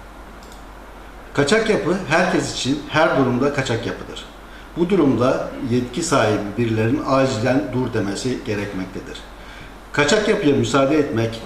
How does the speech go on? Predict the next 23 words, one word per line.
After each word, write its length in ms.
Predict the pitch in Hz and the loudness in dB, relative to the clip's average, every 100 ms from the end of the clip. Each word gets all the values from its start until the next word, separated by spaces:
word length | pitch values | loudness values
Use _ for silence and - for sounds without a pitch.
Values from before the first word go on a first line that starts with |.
| 127 | 2
göz 240 | 135 135 | 4 4
yummak, 380 | 113 107 113 - - - 120 | 2 2 -2 -6 -14 -12 2
yıllardır 560 | 139 147 165 185 143 143 147 | 4 6 4 4 2 2 0
bu 100 | 143 | 2
coğrafyada 640 | 135 123 120 113 104 101 | 2 4 0 2 0 2
yaşayan, 460 | 95 92 98 107 143 - - - | -2 -2 -2 -2 -4 -8 -12 2
"İmar 300 | 131 147 165 | 6 8 6
sorunu 420 | - 147 139 139 | 4 4 4 4
çözülsün 540 | 143 135 139 - 160 127 | 4 2 2 2 2 4
de 220 | 123 - 135 | 2 2 0
biz 160 | 147 | 2
de 100 | 151 | 2
kendimize 600 | 151 131 120 117 117 135 | 4 2 2 2 0 2
barınacak 540 | 123 117 123 123 135 - - - - | 2 2 0 2 0 -2 -10 -12 -2
ya 140 | 127 | 2
da 60 | 131 | 4
yaşayacak 580 | 123 123 131 127 147 131 | 2 2 2 4 2 0
mekanlar 440 | 113 127 127 131 | 0 0 2 4
yapalım" 380 | 113 107 101 92 | 2 0 -4 -4
beklentisinde 680 | 95 - 104 107 - 110 110 | -6 -4 -4 -6 -6 -4 -2
olan 240 | 98 117 - - - - 127 | 0 -2 -4 -10 -16 -6 0
yasalara, 600 | 135 139 127 117 107 107 - - | 2 4 4 4 2 0 -8 -4
ülkesine, 640 | 139 120 139 - 117 107 | -2 2 2 2 2 -2